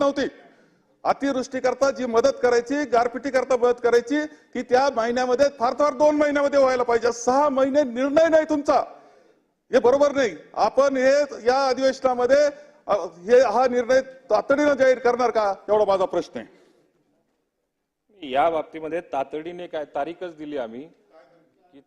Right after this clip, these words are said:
Speaker 2: पंधरा जुलैपर्यंत या बाबतीमध्ये शेतकऱ्यांना आम्ही वितरित, जी काही मदत असेल ती वितरित केली जाईल. आता राहिला प्रश्न की पंधरा जुलै बोललो मी, पंधरा जुलैपर्यंत ही सगळी तातडीची मदत, आमची युद्ध पातळीवरती त्याच्यासाठी प्रयत्न चालले आहेत.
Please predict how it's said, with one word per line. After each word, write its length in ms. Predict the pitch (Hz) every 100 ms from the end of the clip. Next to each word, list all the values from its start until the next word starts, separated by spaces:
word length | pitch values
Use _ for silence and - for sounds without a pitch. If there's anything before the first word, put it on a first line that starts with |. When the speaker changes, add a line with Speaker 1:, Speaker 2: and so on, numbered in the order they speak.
| -
Speaker 2:
पंधरा 300 | 131 139 160
जुलैपर्यंत 760 | 135 139 156 156 143 151 147
या 260 | 160 131 139
बाबतीमध्ये 800 | 143 135 - 147 143 147 180 202 - _ _ -
शेतकऱ्यांना 680 | 143 - 160 156 143 147 170
आम्ही 180 | 139 156
वितरित, 380 | 131 139 156 175 - _ -
जी 80 | -
काही 180 | 175 190
मदत 300 | 160 160 151
असेल 300 | 135 175 190
ती 60 | 190
वितरित 340 | 156 170 190 -
केली 240 | 175 226 190
जाईल. 220 | 139 95 - _ _
आता 220 | 123 139 185
राहिला 300 | 147 170 202
प्रश्न 520 | 185 165 165 185 220 - _ _ _ -
की 340 | 196 233 - _ _ _
पंधरा 260 | 147 165 247
जुलै 260 | 214 226 247
बोललो 300 | 226 208 160
मी, 200 | 110 95 - - -
पंधरा 300 | 165 196 220
जुलैपर्यंत 680 | 180 185 208 214 214 208 208
ही 240 | 220 202 208
सगळी 260 | 190 208
तातडीची 520 | 208 175 190 196 185
मदत, 300 | 202 190 196
आमची 320 | 151 165 196 196
युद्ध 300 | 170 139 190
पातळीवरती 600 | 190 196 202 202 196 208
त्याच्यासाठी 520 | 190 175 185 170 180
प्रयत्न 360 | 175 175 165 165
चालले 300 | 151 139
आहेत. 120 | 127